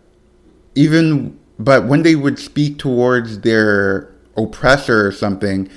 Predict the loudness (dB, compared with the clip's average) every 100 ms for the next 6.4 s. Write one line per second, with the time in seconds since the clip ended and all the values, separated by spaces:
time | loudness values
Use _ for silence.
0 | -20 0 2 4 4 2 2 0 0 -2
1 | 0 0 0 -2 -4 -2 0 0 -2 -2
2 | -2 -2 -6 0 2 2 0 -4 -10 _
3 | _ _ _ _ _ _ -12 0 2 2
4 | 0 -2 0 2 2 2 -2 -2 -2 0
5 | 0 -4 -8 -20 -20 -10 -6 -4 -4 -4
6 | -6 -8 -10 -14